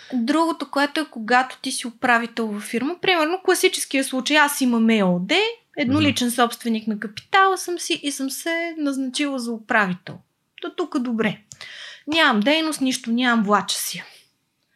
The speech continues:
Speaker 1: Тя си ми виси срещу Е Г Н-то година, две, три, пет. И аз си работя по един трудов договор, взимам си една хубава заплата, забравила съм за тая фирма, че съществува.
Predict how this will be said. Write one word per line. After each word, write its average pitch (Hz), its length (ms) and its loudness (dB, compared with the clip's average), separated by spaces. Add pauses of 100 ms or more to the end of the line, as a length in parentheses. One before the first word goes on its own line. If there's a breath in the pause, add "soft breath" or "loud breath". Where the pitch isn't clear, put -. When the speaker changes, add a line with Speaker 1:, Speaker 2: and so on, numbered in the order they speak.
(380 loud breath)
Speaker 1:
Тя 302 180 6
си 285 140 -2
ми 233 140 2
виси 196 260 -4
срещу 320 400 -2
Е 311 160 4
Г 285 100 4
Н-то 277 320 -2
година, 233 420 0
две, 208 220 -2
три, 214 160 -6
пет. - 380 -10 (1300 soft breath)
И 339 120 -4 (380)
аз 294 240 4
си 370 180 0
работя 269 460 0
по 214 120 0
един 196 220 0
трудов 220 300 -6
договор, 254 500 -2
взимам 233 280 -2
си 226 140 -6
една 202 180 0
хубава 269 400 -2
заплата, 247 680 -4
забравила 220 520 2
съм 277 220 -2
за 247 180 -6
тая 254 220 4
фирма, 247 360 -4
че 233 120 -10
съществува. 233 960 -8